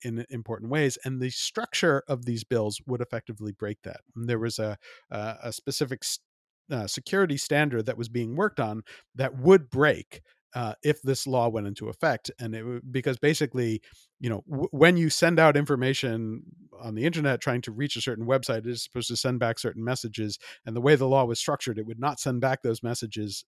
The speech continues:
effectively breaking the entire setup that lots of people and lots of security systems completely relied on. So you had these two very, very big concerns a-, around those bills,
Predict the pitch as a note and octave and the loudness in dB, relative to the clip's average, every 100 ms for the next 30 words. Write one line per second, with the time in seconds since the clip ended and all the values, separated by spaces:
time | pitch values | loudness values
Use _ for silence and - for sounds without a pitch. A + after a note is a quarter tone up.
0 | - - A2+ A#2+ A2 G#2+ A2+ A2 A2 G#2 | -12 -8 -6 -4 -4 -4 -4 -6 -6 -6
1 | G#2 A2 A2 G#2 F3 C#3+ - A#2+ C3+ C#3+ | -6 -6 -6 -2 2 2 0 -6 0 0
2 | - D3 D#3 C#3 A#2+ B2 - - - A2 | 0 -4 -4 -4 -2 -4 -6 -16 -8 -2
3 | C3 - C#3 - - C#3 B2+ B2+ C3 - | -2 -2 -6 -6 0 0 0 -2 -6 -6
4 | G#2+ G#2 - - B2+ C#3 B2 A2+ G#2+ G#2 | -8 -8 -12 -10 -4 -2 -2 -4 -4 -6
5 | F#2 - - _ _ - - - E3+ C#3+ | -8 -12 -16 _ _ -20 -20 4 6 6
6 | - _ D3+ D#3 E3+ D#3+ G#3 - G#3+ F3+ | 4 _ 2 6 6 6 2 2 2 2
7 | C3 D3 E3+ D#3+ C#3 B2+ A#2+ B2+ C3 A#2+ | 6 8 8 8 4 4 2 2 0 -6
8 | A#2 - C3+ G#2 G2+ G2+ - _ _ _ | -6 -2 -2 -4 -8 -12 -14 _ _ _
9 | - - C3 B2+ C#3+ C3+ B2 A2+ - A3+ | -10 -4 0 4 4 2 0 -2 0 2
10 | F3 G2+ A2 | 4 2 -2